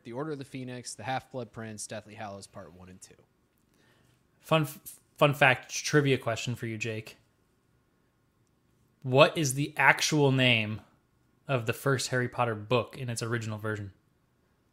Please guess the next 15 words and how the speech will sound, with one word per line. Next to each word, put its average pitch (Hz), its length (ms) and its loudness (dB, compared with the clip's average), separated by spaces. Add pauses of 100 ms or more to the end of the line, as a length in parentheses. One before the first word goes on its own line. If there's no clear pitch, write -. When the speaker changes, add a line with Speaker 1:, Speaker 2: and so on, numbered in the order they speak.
(1120)
Speaker 1:
Um, 110 880 -14 (920)
Speaker 2:
I 117 60 -6
could 120 160 -2
tell 143 100 6
you 135 140 8
it's 123 140 2
not 131 380 6 (600)
Harry 147 200 2
Potter 131 200 2
and 120 100 0
the 117 40 -2
Sorcerer's 110 400 -6
Stone. 107 180 -12 (320)
Speaker 1:
Hold 117 160 -16
on. 98 300 -20